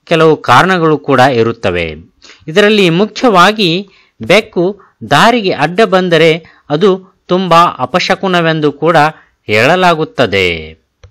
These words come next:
ಹೆಚ್ಚಿನವರು ಇದನ್ನ ಮೂಢ ನಂಬಿಕೆ ಎಂದು ಹೇಳಿದರೂ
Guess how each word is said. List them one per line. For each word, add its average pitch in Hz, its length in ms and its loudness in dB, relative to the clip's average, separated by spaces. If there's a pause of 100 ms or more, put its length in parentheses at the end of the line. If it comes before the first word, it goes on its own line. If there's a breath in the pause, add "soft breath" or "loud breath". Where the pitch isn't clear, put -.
(340 soft breath)
ಹೆಚ್ಚಿನವರು 226 800 0
ಇದನ್ನ 185 320 -2 (640 soft breath)
ಮೂಢ 196 400 -2 (100)
ನಂಬಿಕೆ 175 440 -2
ಎಂದು 160 240 0
ಹೇಳಿದರೂ 180 720 2